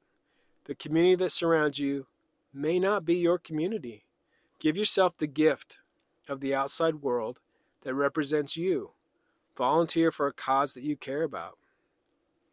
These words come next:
Post an online profile and fun-, find other people who love Elvis, quantum physics, and tennis. Audition for a play or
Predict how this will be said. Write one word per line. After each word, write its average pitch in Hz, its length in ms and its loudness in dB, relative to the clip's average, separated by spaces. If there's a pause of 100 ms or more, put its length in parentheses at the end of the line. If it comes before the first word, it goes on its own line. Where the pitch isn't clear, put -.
(720)
Post 170 280 4
an 170 80 2
online 165 360 6
profile 131 520 0
and 110 100 -16
fun-, 143 200 -6 (340)
find 147 240 -2
other 143 220 0
people 151 340 -6
who 151 100 -8
love 139 220 -4
Elvis, 139 600 -4 (320)
quantum 143 360 -4
physics, 131 540 -6 (280)
and 139 140 -12
tennis. 135 540 -6 (1000)
Audition 165 360 2
for 170 160 4
a 151 80 6
play 147 560 -2 (400)
or 127 300 -4